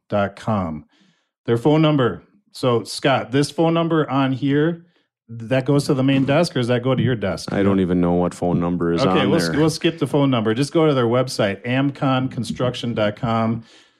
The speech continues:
Speaker 1: They're located in Minnetonka, six one two one Baker Road, Suite one oh one, Minnetonka, Minnesota.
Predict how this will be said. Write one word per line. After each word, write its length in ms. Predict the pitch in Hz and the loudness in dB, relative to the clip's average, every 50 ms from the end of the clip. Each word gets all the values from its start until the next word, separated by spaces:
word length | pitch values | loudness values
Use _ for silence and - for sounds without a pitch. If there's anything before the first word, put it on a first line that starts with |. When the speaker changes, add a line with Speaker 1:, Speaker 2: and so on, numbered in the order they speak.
| _ _ _ - | _ _ _ 0
Speaker 1:
They're 120 | 131 135 | 2 4
located 580 | 139 165 185 190 - 175 165 165 156 151 143 143 | 4 4 2 0 2 2 2 4 4 2 2 2
in 380 | 135 131 127 123 117 110 113 - | 2 2 2 0 -2 -2 -2 0
Minnetonka, 840 | 117 127 143 139 127 - - 143 131 131 139 135 - 123 104 95 | 2 2 4 2 2 0 0 0 0 2 0 0 0 -2 -2 -2
six 420 | - - - - 143 143 - - - | -4 -6 -6 -4 -4 -4 -4 -4 -4
one 320 | 135 143 143 139 131 127 | -2 0 2 2 0 -2
two 220 | - - - 147 143 | -2 0 2 2 2
one 520 | 139 139 139 139 139 135 147 147 147 - _ _ _ _ _ _ _ - | 4 4 2 2 2 2 2 0 -2 -6 _ _ _ _ _ _ _ -4
Baker 400 | 104 123 131 127 131 135 123 113 | 0 0 0 0 0 0 0 0
Road, 640 | 110 101 110 120 127 127 135 147 156 156 - - | 0 0 0 2 2 4 4 2 2 0 -4 -10
Suite 480 | - - - - 113 113 123 123 113 101 | -12 -12 -10 -6 -4 -2 0 0 -2 -2
one 320 | 101 101 110 120 131 139 | -4 -4 -2 0 2 2
oh 60 | 135 131 | 2 2
one, 560 | 120 113 113 120 120 139 147 160 175 170 - | 2 0 0 0 2 2 0 0 -2 -4 -6
Minnetonka, 800 | - 107 107 113 117 113 113 - - 113 113 120 117 - 120 107 | -6 -4 -2 0 0 0 -2 -4 -4 -2 -2 -2 -2 -2 -2 -2
Minnesota. 840 | 104 101 98 95 92 - - 123 120 123 123 120 120 120 117 - | -2 -2 -2 -4 -4 -4 -2 0 0 2 2 0 0 -2 -4 -6